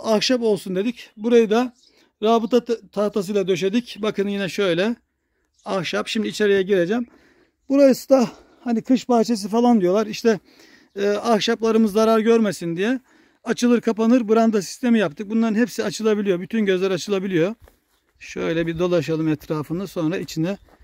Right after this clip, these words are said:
geçelim. Bakın yine bütün cephesi meşe tahtasıyla kaplı. Şuradan da bir görüntü alalım. Seramızın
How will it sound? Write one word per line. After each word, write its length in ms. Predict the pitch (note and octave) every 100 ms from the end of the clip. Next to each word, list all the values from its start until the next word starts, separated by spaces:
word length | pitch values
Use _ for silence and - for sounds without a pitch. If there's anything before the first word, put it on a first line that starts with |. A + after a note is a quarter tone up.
| _ _ _ _
geçelim. 480 | - E3 D#3+ D#3+ A3+ - - _ _ _ - _ _ _ _ _ _ - - - _ - _ _ _ - - _ - _ _ _ - - _ _ _ _ _ G#3
Bakın 300 | F#3+ G3 G3
yine 280 | G3 G3 G#3
bütün 720 | F3+ - A#3+ A#3 G#3 F#3+ D#3 _ _ _ _
cephesi 680 | F3 G#3 - F#3 - A#3+ A3 - _ _ - - - -
meşe 300 | G3 F#3 A3
tahtasıyla 640 | G3+ G3+ F3 F#3 - G3 F#3
kaplı. 500 | F3 E3+ F3 A3 A3 - - _ _ - _ _ _ _ _ _ _ - - - - _ _ _ _ - - - - _ _ _
Şuradan 440 | - G3 E3+ D#3+
da 80 | D#3
bir 80 | D3
görüntü 380 | D3+ D#3 C#3+ C#3+
alalım. 280 | C#3+ F#3
Seramızın 600 | D#3+ D#3 D3+ C#3+ C#3+ D#3+